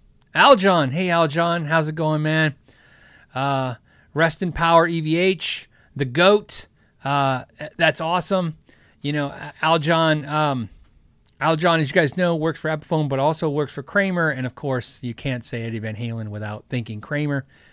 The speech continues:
So, uh, so yeah, it's, it's funny how, it's funny how it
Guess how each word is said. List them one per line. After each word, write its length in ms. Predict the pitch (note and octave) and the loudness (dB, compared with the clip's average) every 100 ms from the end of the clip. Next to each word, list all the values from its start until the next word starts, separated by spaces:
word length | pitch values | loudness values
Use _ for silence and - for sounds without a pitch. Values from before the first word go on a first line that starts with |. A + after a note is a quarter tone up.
| _ _ - | _ _ -18
So, 340 | - A#2 G#2+ - _ _ _ _ _ _ _ _ _ - | -10 -8 -8 -12 _ _ _ _ _ _ _ _ _ -10
uh, 300 | A#2 A2 G#2 - _ _ _ _ _ _ _ - | -8 -8 -10 -16 _ _ _ _ _ _ _ -14
so 340 | - B2+ A#2+ G#2+ - | -8 -6 -6 -10 -4
yeah, 160 | G3 F#3+ | -2 0
it's, 240 | G#3 G#3+ | 0 -2
it's 240 | A3 A3 | -6 -6
funny 380 | - B3 C4 C4 | -4 0 0 0
how, 500 | F3+ E3+ E3 D#3 D3+ _ | 0 0 0 0 -4 _
it's 300 | F3+ F3+ - | -16 -14 -12
funny 240 | - F3+ G3 | -8 -6 -4
how 260 | D3+ C#3+ | -2 -4
it 140 | C3 | -4